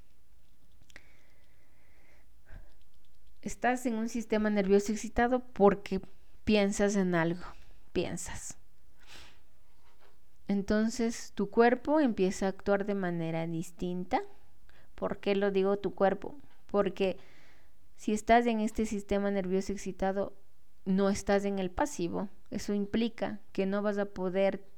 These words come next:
crear hormonas, vitaminas, minerales, ni siquiera hacer una buena digestión. Estás en tu vida,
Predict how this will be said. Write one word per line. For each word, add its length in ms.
crear 340
hormonas, 760
vitaminas, 880
minerales, 800
ni 160
siquiera 640
hacer 280
una 160
buena 320
digestión. 640
Estás 540
en 200
tu 140
vida, 480